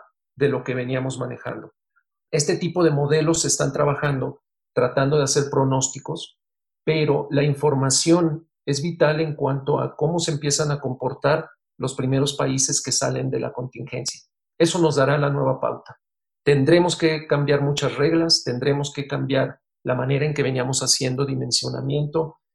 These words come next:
tendremos que mover las inversiones, tendrá que haber más inversiones. Es, es, es un impacto fuerte, es, es algo que nos preocupa, obviamente, como operadores de telecomunicación, pero también nos ocupa,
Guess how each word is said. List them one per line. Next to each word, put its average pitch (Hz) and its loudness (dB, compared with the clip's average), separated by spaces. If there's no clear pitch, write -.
tendremos 139 0
que 143 0
mover 135 4
las 156 2
inversiones, 139 -2
tendrá 131 -4
que 135 -4
haber 160 4
más 151 -2
inversiones. 131 -8
Es, 143 -2
es, 143 0
es 139 -2
un 156 2
impacto 135 0
fuerte, 151 0
es, 131 -4
es 139 0
algo 139 2
que 120 -4
nos 143 4
preocupa, 185 0
obviamente, 151 0
como 151 -2
operadores 139 -2
de 139 -4
telecomunicación, 135 -6
pero 135 -6
también 143 2
nos 127 -4
ocupa, - -2